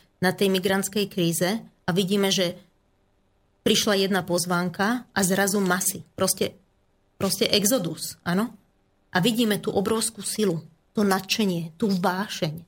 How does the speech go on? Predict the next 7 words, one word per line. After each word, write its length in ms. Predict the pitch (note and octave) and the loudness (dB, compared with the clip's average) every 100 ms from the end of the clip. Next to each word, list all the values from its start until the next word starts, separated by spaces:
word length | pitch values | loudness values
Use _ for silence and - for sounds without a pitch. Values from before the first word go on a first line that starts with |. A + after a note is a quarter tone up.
| _ _ _ | _ _ _
A 60 | - | -16
to 160 | - C4 | 0 2
je 40 | |
napríklad 520 | A3 - G3 F#3 E3+ - _ _ - | 2 0 -4 -2 -4 -8 _ _ -2
charakteristika, 960 | G3 G3+ G3+ G3 F#3+ - G3 - F3+ | 0 0 0 -2 -2 -6 -12 -10 -10
ktorá 400 | - G3+ F#3 - | -4 0 2 2
odlišuje 640 | G3 F3+ F#3+ - F#3+ F3 | 0 0 0 0 0 0